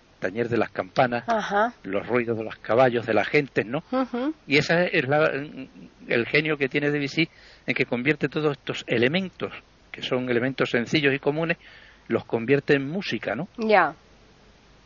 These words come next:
Speaker 1: No como los demás, que hacen música, música.
Speaker 2: Sí, más clásica,
Speaker 1: Él,
Speaker 2: más
Speaker 1: él, él coge, pero luego, pero luego no pierde la melodía, no
Speaker 2: Hmm.
Speaker 1: pierde.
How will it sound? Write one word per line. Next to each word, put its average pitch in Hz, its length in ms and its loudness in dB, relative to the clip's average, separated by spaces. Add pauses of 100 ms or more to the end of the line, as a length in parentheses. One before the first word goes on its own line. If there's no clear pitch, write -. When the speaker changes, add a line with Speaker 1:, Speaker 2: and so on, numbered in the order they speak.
(180)
Speaker 1:
No 135 200 0
como 156 200 2
los 156 120 4
demás, 165 220 2
que - 100 -4
hacen 139 200 -2
música, 175 640 2 (320)
música. 156 300 4
Speaker 2:
Sí, 302 100 12
más 285 240 10
clásica, 233 600 10
Speaker 1:
Él, 349 60 2 (120)
Speaker 2:
más 254 260 6 (400)
Speaker 1:
él, 165 240 6
él 170 140 4
coge, 175 340 -2 (640)
pero 151 180 6
luego, 185 200 0
pero 127 180 -2
luego 143 260 -4
no 147 180 -6
pierde 147 300 0
la 143 80 0
melodía, 160 400 0
no 143 100 -4
Speaker 2:
Hmm. 262 100 2
Speaker 1:
pierde. 165 320 4